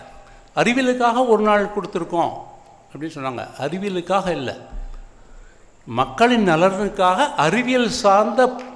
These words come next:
வளர்ச்சிக்காக கொடுத்துருக்கோம். இது அறிவியல் வளர்க்கறதுக்காக இல்ல, மக்கள் அறிவியல் வாயிலாக மக்களின் நலத்துக்காக. நான் இருபத்தொரு பள்ளிக்கூடத்துல படிச்சேன், எங்க அப்பா மாத்திட்டே இருப்பார். அதுல ஒரு பள்ளிக்கூடத்துல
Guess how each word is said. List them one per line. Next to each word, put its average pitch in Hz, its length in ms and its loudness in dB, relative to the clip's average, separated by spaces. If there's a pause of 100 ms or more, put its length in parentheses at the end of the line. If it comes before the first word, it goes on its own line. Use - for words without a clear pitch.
(160)
வளர்ச்சிக்காக 214 720 2
கொடுத்துருக்கோம். 165 480 -4 (1080)
இது 147 200 0
அறிவியல் 269 440 4
வளர்க்கறதுக்காக 226 720 4
இல்ல, 147 240 2 (560)
மக்கள் 247 800 0
அறிவியல் 220 440 0
வாயிலாக 254 800 6 (260)
மக்களின் 262 580 4
நலத்துக்காக. 214 680 2 (600)
நான் 160 280 2
இருபத்தொரு 240 380 2
பள்ளிக்கூடத்துல 190 440 0
படிச்சேன், 131 300 -4
எங்க 135 140 -4
அப்பா 156 140 -2
மாத்திட்டே 143 260 -2
இருப்பார். 131 340 -6 (1600)
அதுல 208 260 6
ஒரு 202 200 6
பள்ளிக்கூடத்துல 185 800 0